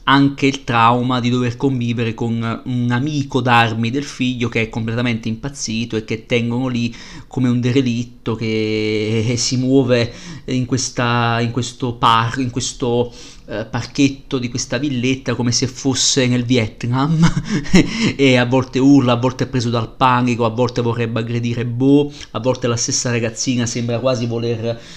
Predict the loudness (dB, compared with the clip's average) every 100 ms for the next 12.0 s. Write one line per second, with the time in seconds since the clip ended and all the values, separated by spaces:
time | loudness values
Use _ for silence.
0 | -14 -6 -4 -2 0 0 0 -2 -6 -14
1 | -8 0 2 2 0 0 -2 -2 0 2
2 | 2 4 6 6 2 -2 0 0 2 0
3 | 2 0 0 0 0 0 0 0 0 0
4 | 2 0 -4 -16 -2 2 4 4 4 2
5 | 2 2 2 0 0 0 0 0 0 0
6 | -2 -2 -2 -4 -6 -6 -6 -6 -6 -4
7 | -4 -4 -8 -6 -2 0 0 0 0 0
8 | -2 -2 -2 0 0 -2 -2 0 2 2
9 | 2 0 -2 -2 -4 -4 -4 -4 -4 -6
10 | -2 -2 -4 -6 -4 -4 -2 -2 0 0
11 | 0 -2 0 0 -2 -6 -6 -4 -4